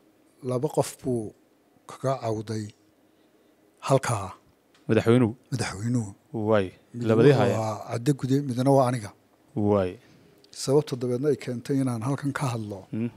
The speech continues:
Speaker 1: waa cabashadaa uu madaxweynuhu ka cawday.
Speaker 2: Waay.
Speaker 1: Waxaanay ahayd hadal aan
Speaker 2: Muxuu kaaga cawday, Chief?
Speaker 1: Wuxuu igaga cawday hadal aan laba goor jeediyey.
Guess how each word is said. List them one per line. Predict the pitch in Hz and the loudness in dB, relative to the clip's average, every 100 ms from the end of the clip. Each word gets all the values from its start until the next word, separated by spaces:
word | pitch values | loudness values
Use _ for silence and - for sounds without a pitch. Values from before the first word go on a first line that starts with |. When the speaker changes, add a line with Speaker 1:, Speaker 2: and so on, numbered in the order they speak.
| - _ _ _ _ _ _ | -16 _ _ _ _ _ _
Speaker 1:
waa | 131 131 | 2 2
cabashadaa | 120 123 - 143 139 | 4 2 2 2 0
uu | 123 | -2
madaxweynuhu | 120 113 127 120 127 | -4 -6 -6 -4 -4
ka | - | -4
cawday. | 135 117 98 98 - _ _ _ _ _ _ - - - _ _ _ _ _ _ | -6 -8 -8 -12 -16 _ _ _ _ _ _ -20 -20 -20 _ _ _ _ _ _
Speaker 2:
Waay. | 113 107 | 0 2
Speaker 1:
Waxaanay | 98 156 160 | 2 2 2
ahayd | 127 127 120 | 2 0 -2
hadal | 123 147 135 117 - _ _ _ _ - | -2 0 0 -2 -10 _ _ _ _ -12
aan | 131 120 113 104 - _ _ _ _ | -6 -6 -6 -10 -14 _ _ _ _
Speaker 2:
Muxuu | 156 | 4
kaaga | 170 127 135 | 8 10 12
cawday, | 117 104 | 10 8
Chief? | - 135 - | 2 -2 -2
Speaker 1:
Wuxuu | 165 143 143 | -8 -2 0
igaga | 127 139 156 | 0 2 2
cawday | 127 131 123 | 2 2 4
hadal | 156 151 | 4 4
aan | 131 127 | 2 0
laba | 135 160 | 2 2
goor | 139 147 147 - - _ _ _ - | 6 6 6 -4 -20 _ _ _ -4
jeediyey. | - 135 113 113 107 | 0 0 -2 -6 -10